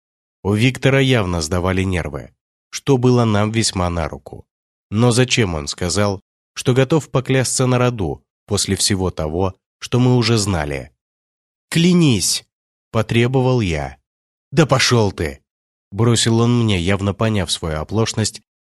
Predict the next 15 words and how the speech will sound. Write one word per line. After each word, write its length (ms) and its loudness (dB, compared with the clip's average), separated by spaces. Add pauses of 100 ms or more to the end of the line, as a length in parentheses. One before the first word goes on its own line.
и 100 2
решив 340 0
дать 260 0
попятную. 720 -6 (800)
«Клянись!» 840 2 (420)
с 140 -4
нажимом 560 2
повторил 480 0
я. 380 -4 (1080)
«Яр!» 680 0 (480)
пытаясь 480 2
угомонить, 680 0
окликнул 540 0
меня 360 0
отец. 420 -8